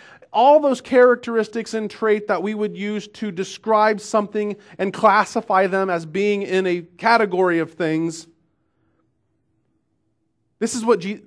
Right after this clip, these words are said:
Jesus had. So he was in the category of God. So this is a verse that is ascribing to Jesus full deity and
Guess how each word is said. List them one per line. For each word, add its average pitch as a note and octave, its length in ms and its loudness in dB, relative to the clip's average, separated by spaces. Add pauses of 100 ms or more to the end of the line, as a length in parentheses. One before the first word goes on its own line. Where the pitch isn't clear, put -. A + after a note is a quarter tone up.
Jesus F#3+ 300 -8
had. D3 360 -6 (880)
So G3+ 120 -6
he A#3 140 4
was A#3+ 240 2
in A3 80 -2
the G#3 80 0
category G#3+ 640 4
of E3+ 160 -2
God. C#3 420 -2
So E3 200 -6 (260)
this B3 220 0
is B3+ 140 2
a B3 100 6
verse G#3 460 0
that G#3+ 180 0
is D#3+ 220 -2 (340)
ascribing A#3+ 640 2
to B3 100 -2
Jesus F#3 520 -4 (640)
full C#4 260 8
deity F#3+ 560 -2 (220)
and F3+ 180 -2